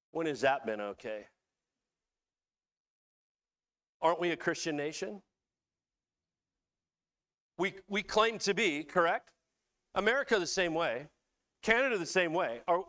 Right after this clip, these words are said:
we, do we not claim to be a Christian nation? A nation that follows after Christ, but we're okay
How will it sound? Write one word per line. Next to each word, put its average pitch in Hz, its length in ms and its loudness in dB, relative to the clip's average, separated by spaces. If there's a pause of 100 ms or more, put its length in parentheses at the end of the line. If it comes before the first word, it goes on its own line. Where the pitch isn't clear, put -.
we, 185 180 -2
do 202 260 -2
we 233 100 0
not 285 240 -2
claim 247 240 0
to 254 60 -6
be 226 100 -2
a 220 60 -2
Christian 196 360 0
nation? 180 360 -6 (840)
A 180 60 0
nation 190 320 0
that 185 100 -2
follows 185 320 4
after 180 240 2
Christ, 185 340 0
but 180 140 0
we're 190 200 2
okay 226 760 0